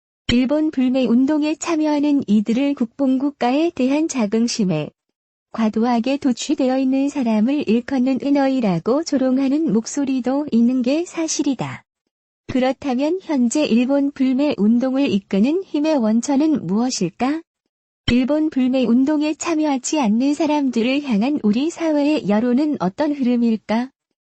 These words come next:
이러한 질문에 답하기 위해 한국 리서치 여론 소개 여론 연구팀이 지난달 만 십구 세 이상 전국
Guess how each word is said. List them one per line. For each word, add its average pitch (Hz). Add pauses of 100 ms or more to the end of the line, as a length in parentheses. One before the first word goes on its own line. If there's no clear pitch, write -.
(260)
이러한 285
질문에 240
답하기 254
위해 180 (200)
한국 302
리서치 277
여론 269
소개 302
여론 262
연구팀이 208 (200)
지난달 247
만 240
십구 294
세 311
이상 262
전국 190